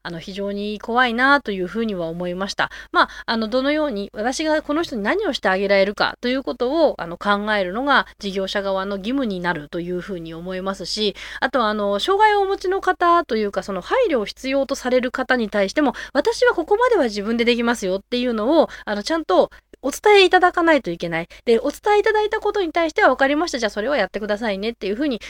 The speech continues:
あの、会社の方も全部やってあげられるんじゃなくて、あの、手助けが必要なところだけしてあげるっていうような、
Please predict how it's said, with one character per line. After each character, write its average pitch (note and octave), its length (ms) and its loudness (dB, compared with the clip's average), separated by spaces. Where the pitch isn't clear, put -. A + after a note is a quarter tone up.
あ G3+ 80 -6
の、 D#3+ 160 -8
会 C4 180 0
社 C#4 120 0
の C#4+ 100 2
方 C4+ 200 0
も B3+ 260 2
全 E4+ 240 4
部 A3+ 160 0
や G3 120 2
っ - 60 -6
て - 80 -2
あ G3+ 100 4
げ G#3+ 140 0
ら A3 80 4
れ A3 60 0
る G#3+ 60 -4
ん - 20 -8
じ G#3 80 -2
ゃ A3 60 0
な C4 120 2
く - 80 -20
て、 D#4+ 240 4
あ G3 80 -8
の、 F#3+ 100 -8
手 - 100 2
助 F4 260 2
け D4+ 40 0
が C4 60 0
必 A#3 160 -6
要 D4 60 2
な C#4+ 60 0
と D#4 100 0
こ D#4 80 0
ろ D#4 80 0
だ E4+ 120 2
け G#4 180 2
し - 80 -10
て G#3 120 2
あ G3 100 2
げ G3 120 0
る C#4 100 4
っ D4+ 40 2
て - 200 -4
い A3 120 0
う - 20 -2
よ G#3+ 200 0
う - 20 -4
な、 B3 240 4